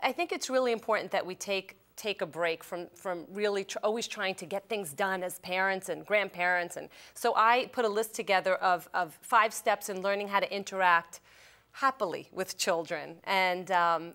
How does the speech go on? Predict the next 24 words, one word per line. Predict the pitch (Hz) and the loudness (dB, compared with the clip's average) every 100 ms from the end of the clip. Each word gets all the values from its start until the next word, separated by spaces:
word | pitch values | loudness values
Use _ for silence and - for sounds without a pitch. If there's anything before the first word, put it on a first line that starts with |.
| - | 0
and | 214 214 | 2 2
I, | - 185 | 0 0
it's | 226 - | 0 -2
just | 269 262 | -4 -2
a | 233 | -2
really | 208 226 247 | 2 2 0
simple | - 220 214 208 | -2 -2 0 0
way | 190 190 | 2 2
of | 175 | 0
remembering, | 185 185 180 175 165 160 - | -2 0 -2 0 -2 -2 -4
and | 175 | -6
it | 175 | -6
starts | - 202 196 - | 0 2 2 0
with | 196 190 | -8 -6
the | 180 | -4
word | 175 180 180 | 0 0 0
smile. | - 190 180 156 - - _ - - - | -4 2 4 4 -2 -10 _ -20 -20 -10
So | - 202 185 180 180 - | 2 6 8 6 2 -4
the | 190 | -4
first, | - 220 233 - - _ - _ _ - | 2 4 2 -4 -12 _ -20 _ _ -12
the | 202 208 | -4 4
S | 220 233 247 | 4 4 -2
in | 233 | -4
smile | - 208 185 180 190 | 0 4 6 6 4